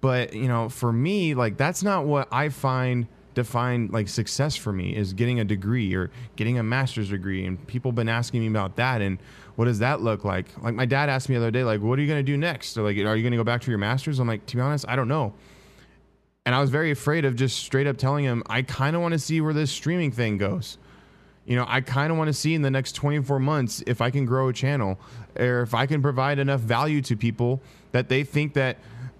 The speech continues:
I'm worth, <laughs> like, worth watching or worth listening to on this podcast." Like, I, I kinda wanna take that shot.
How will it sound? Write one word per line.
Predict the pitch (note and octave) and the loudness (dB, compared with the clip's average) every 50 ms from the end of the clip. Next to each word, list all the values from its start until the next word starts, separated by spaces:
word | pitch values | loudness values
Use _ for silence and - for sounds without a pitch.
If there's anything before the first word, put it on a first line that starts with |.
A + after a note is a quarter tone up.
| - - - - - - - | -20 -20 -20 -20 -10 -4 0
I'm | A#2+ C#3+ D3 C#3 A#2+ B2 | 2 2 4 4 4 2
worth, | C#3 D#3 D#3+ C#3 - - - C#3 - - | 2 2 2 0 -2 -4 -8 -4 0 2
<laughs> | B2+ C#3 | 4 4
like, | C#3 B2+ A#2+ A2 B2 B2 C3+ B2+ G#2+ - | 4 2 0 2 2 2 2 2 0 0
worth | A#2 C3 D#3 D3+ - | 2 2 2 2 0
watching | A#2+ A#2+ C3+ D#3+ D#3+ - - A2 F2+ F#2 F#2 - - - - - | -2 0 0 0 0 2 0 0 0 0 -2 -6 -10 -18 -6 -2
or | - B2+ | 0 2
worth | B2 C#3+ D#3+ - - | 4 2 2 2 0
listening | C3 D#3+ C3 - - C3 A#2 G2+ | 0 0 0 2 2 0 0 2
to | - A2 G2 G2+ | 2 2 2 2
on | G#2+ A2+ | 2 2
this | A2+ - | 0 0
podcast." | - C3 C#3+ D#3 - - - G2 G2+ A#2+ - - - - - - - | 0 0 0 0 0 -2 -4 -6 -4 -6 -8 -10 -12 -14 -12 -6 -2
Like, | B2+ A2 - | -2 -2 0
I, | B2+ C3+ C#3+ - - | 0 0 0 0 0
I | C#3 C#3+ | -2 -2
kinda | C3+ - - D3+ E3 F3 | 0 0 0 0 2 2
wanna | E3+ E3 D#3 C#3+ | 2 2 0 0
take | - E3+ E3 - | 0 -2 -2 0
that | - C#3 C3 | 0 -2 -2
shot. | - - E3+ F3 D3+ - - | 0 0 0 0 0 -2 -6